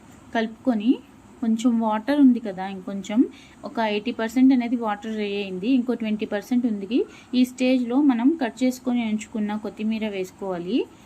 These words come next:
కొత్తిమీర వేసి ఒకసారి బాగా కలుపుకొని, ఈ కొంచెం వాటర్ కూడా డ్రై అయ్యి ఆయిల్ లేయర్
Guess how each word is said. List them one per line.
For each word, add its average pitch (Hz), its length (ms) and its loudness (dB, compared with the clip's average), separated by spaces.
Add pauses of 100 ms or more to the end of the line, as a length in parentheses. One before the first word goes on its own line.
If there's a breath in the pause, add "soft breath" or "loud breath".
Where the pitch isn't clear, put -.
(240 loud breath)
కొత్తిమీర 269 460 6
వేసి 226 260 -6
ఒకసారి 214 320 -6 (100)
బాగా 202 320 -6
కలుపుకొని, 196 520 -4 (400 loud breath)
ఈ 254 40 2 (100)
కొంచెం 233 380 4
వాటర్ 254 340 2
కూడా 240 160 -2 (120)
డ్రై 202 140 -4 (100)
అయ్యి 214 240 0 (240)
ఆయిల్ 233 240 0
లేయర్ 247 180 0